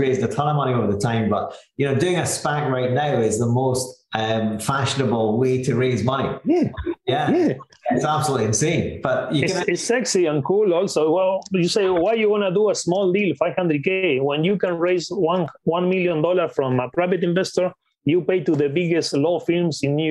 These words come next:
Speaker 2: York to set up an spac for you. And then, of course, money will follow. You have a great team, a good acquisition criteria. You have the biggest law firms in New York working for you, the best auditors.
Speaker 1: Yeah.
Speaker 2: Money, wi-,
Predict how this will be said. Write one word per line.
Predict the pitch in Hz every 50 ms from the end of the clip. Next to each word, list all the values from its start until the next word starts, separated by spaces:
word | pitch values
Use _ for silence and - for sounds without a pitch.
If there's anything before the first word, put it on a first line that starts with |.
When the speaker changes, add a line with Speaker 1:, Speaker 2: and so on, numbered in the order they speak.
| 160
Speaker 2:
York | 165 175 180 175 135 -
to | 135
set | 135 - 156 143 143 175
up | 165 151
an | 147 139 143 139 135
spac | - - 175 170 151 -
for | - 170 170 175
you. | 185 185 180 - - - _ _ _ _ -
And | 135 139 151
then, | 196 220 220
of | 190 143 -
course, | - 254 269 202 156 - -
money | 151 165 185 202 196 180
will | 170 175 180 165 139 - _ _
follow. | 196 220 226 185 139 123
You | 135 160 156
have | - 185 196 185 160 147 165 160 160
a | 151 143
great | 180 190 185 139
team, | - 170 143 123 120
a | 117 120 139
good | 143 175 180 160
acquisition | 180 170 151 156 - - 165 156 - 165 151
criteria. | 160 156 156 170 151 131 123 120
You | 139 156 147
have | 180 170 160
the | 147 147
biggest | 147 170 175 175 160 143 -
law | 165 165 160
firms | 165 - 165 165 156 147 -
in | 147 143 143 147 147
New | 156 156 151
York | 143 127 120
working | 127 151 156 - 160 156 143
for | - 160 160
you, | 165 151 131 127
the | 127 139
best | 143 170 160 - - -
auditors. | 156 165 156 151 143 139 135 143 143 - - _ _ - - - _ _ _ _
Speaker 1:
Yeah. | 104 104
Speaker 2:
Money, | 143 170 208 202
wi-, | 185 160 165 -